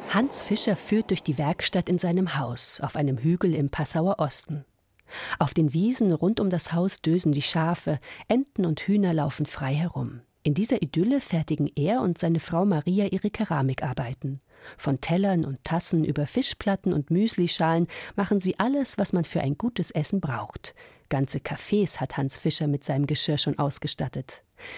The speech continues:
Seine Arbeiten sind auf den ersten Blick wiedererkennbar. Das Geschirr ist mit abstrahierten Figuren bemalt, die an Picasso erinnern. Menschenköpfe, Hände, Fische, Vögel, Blumen, alles in geschwungenen, frei fließenden Linien.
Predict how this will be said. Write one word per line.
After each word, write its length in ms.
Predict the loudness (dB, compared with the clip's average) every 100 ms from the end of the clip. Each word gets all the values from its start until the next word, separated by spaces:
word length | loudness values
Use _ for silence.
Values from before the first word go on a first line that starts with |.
| -8
Seine 300 | 2 4 4
Arbeiten 440 | 2 0 0 0 0
sind 240 | 2 0
auf 140 | -2
den 180 | 0 0
ersten 420 | 2 0 0 -2
Blick 260 | 2 0 2
wiedererkennbar. 880 | 2 2 0 -2 -2 -2 -2 -8 -14 _ _ -8
Das 180 | -6 -2
Geschirr 380 | 0 2 2 2
ist 220 | 0 -2
mit 180 | -2 -2
abstrahierten 720 | -4 -6 -4 0 0 0 -2
Figuren 520 | -2 -2 2 4 4
bemalt, 500 | 2 0 -2 -6 -8 -12 -16 -10 -2
die 80 |
an 100 | 0
Picasso 460 | -2 -4 -4 -2 -2
erinnern. 540 | -2 -4 -4 -4 -10 -14 _ _ 2
Menschenköpfe, 840 | 2 4 2 0 -4 -6 -10 -12 -16 -6
Hände, 460 | 2 4 2 -2 -8 -20 -20 -8
Fische, 520 | 0 2 2 -2 -6 _
Vögel, 480 | -6 2 2 2 0
Blumen, 540 | 2 2 4 4 2 -2 -10 -2
alles 340 | 0 0 0
in 140 | 0
geschwungenen, 760 | 0 0 2 4 4 4 2 0
frei 400 | -4 -2 0 0
fließenden 640 | -2 -2 0 0 2 4
Linien. 500 | 4 4 2 -2 -6